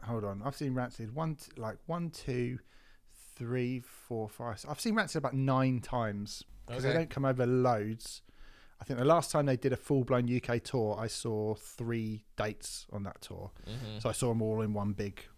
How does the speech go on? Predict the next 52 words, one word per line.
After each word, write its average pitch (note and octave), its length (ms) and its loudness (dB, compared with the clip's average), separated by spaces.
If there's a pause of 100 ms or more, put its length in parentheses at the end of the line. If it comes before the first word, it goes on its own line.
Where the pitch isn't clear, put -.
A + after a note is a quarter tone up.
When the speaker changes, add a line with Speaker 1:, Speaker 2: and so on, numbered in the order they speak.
(340)
Speaker 1:
sort - 260 -8
of - 60 -20
chunk. - 440 -4 (160)
I've - 80 -18
seen C3+ 140 0
'em A2 80 0
at F#2 60 -8
Reading G#2 260 -2
a G2+ 60 -4
couple - 180 -12
of A2 80 -10
times G2+ 220 -6
as G#2 80 -8
well. G2+ 180 -2
The G#2+ 120 -10
first - 260 8
time C3+ 120 2
I - 40 4
ever G#2+ 60 0
saw - 160 -2
'em F#2 60 -4
at - 80 -10
Reading, G2 360 -6
Reading G#2 320 -2
ninety-eight, G#2+ 1040 -6
I - 20 0
wanna G#2+ 220 -2
say, G#2+ 320 -4 (520)
uh, G#2+ 440 -2
they C3 220 -2
were G#2+ 180 -6 (100)
absolutely G#2 920 -4 (580)
astonishingly G2 840 -2
great. G2 260 -4 (360)
They E3+ 100 12
were F#3+ 60 12
also E3+ 260 10
the C#3 80 8
last D3+ 360 10
band C#3+ 240 8
that C#3 60 0
I C3 40 -2
saw C#3+ 240 4
at C#3+ 80 0
the C3+ 240 4
now C#3 200 4
defunct C#3 400 0
London, C#3 480 4
uh, C3+ 340 6
London, C3+ 480 4
uh, C3 300 2
Astoria. B2 420 2